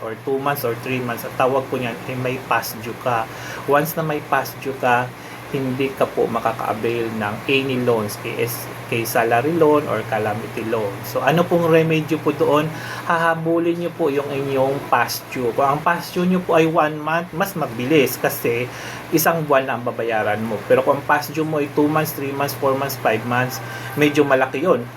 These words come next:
Kung malaki ang na-loan mo dati, so babayaran mo yon.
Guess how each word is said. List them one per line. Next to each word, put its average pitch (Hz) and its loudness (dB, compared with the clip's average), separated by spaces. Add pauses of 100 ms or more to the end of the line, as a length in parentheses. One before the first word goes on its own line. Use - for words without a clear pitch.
Kung 127 0
malaki 127 2
ang 127 0
na-loan 127 2
mo 120 2
dati, 135 2
so - -2
babayaran 151 2
mo 131 -6
yon. 120 0